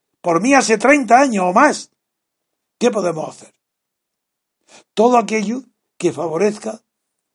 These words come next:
la aceleración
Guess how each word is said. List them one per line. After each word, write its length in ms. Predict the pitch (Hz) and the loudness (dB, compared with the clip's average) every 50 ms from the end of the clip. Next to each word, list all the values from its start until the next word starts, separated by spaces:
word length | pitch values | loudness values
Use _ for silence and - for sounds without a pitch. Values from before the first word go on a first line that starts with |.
| _ _ _ _ _ _ _ _ _ _ _ _ _ _ _ _ _ _ _ _ _ _ _ _ _ _ _ _ _ _ _ _ _ _ _ _ _ _ - | _ _ _ _ _ _ _ _ _ _ _ _ _ _ _ _ _ _ _ _ _ _ _ _ _ _ _ _ _ _ _ _ _ _ _ _ _ _ -2
la 260 | 170 165 165 160 160 | 2 4 6 6 4
aceleración 960 | 143 - - 156 170 165 165 160 156 - - 208 254 262 220 175 - - _ | 2 0 -4 -4 -2 -2 0 -2 -2 -2 -2 -2 -2 -2 -4 -6 -10 -14 _